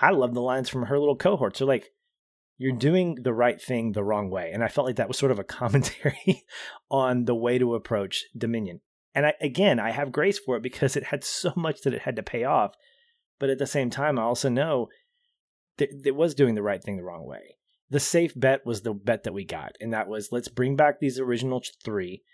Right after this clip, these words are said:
that were so memorable, and let's give them really equal, if not more, screen time than this new batch of characters. Like, I didn't clock it, but I really felt like Grant, Sattler, and Malcolm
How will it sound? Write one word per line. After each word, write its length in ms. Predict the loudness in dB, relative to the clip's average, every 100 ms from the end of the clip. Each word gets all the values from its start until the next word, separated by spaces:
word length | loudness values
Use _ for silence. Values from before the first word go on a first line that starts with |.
| _ -6
that 160 | -4
were 80 | -4
so 260 | 0 2 4
memorable, 640 | 2 2 0 -2 -10 -14 _ _ -2
and 80 | 2
let's 200 | 2 0
give 360 | 4 4 4
them 420 | 2 0 -2 -6 -10 _ _ _ _ _
really 540 | -6 -2 0 0 -2 -6 _ _ _ _ _ _
equal, 420 | -8 -2 0 0 -2
if 120 | -4
not 160 | -4
more, 200 | -4 -4
screen 340 | -4 -4 -2 -2
time 420 | -2 -4 -6 -12 _ _
than 500 | -4 0 0 -2 -4
this 200 | -4 -4
new 200 | -2 0
batch 480 | 2 0 0 -4 -6
of 140 | -8 -4
characters. 640 | -2 -2 -6 -12 -16 -16 -18 _ _ _ _ _
Like, 120 | 0
I 60 | 4
didn't 300 | 6 4 0 _ _ -8
clock 400 | 2 4 4 0
it, 140 | -2
but 100 | -2
I 40 |
really 340 | 0 4 6 6
felt 360 | 4 0 0
like 220 | -2 -6 -4
Grant, 400 | -4 -2 -4 -2
Sattler, 400 | 0 0 0 -8
and 100 | -6
Malcolm 480 | -6 -4 -4 -4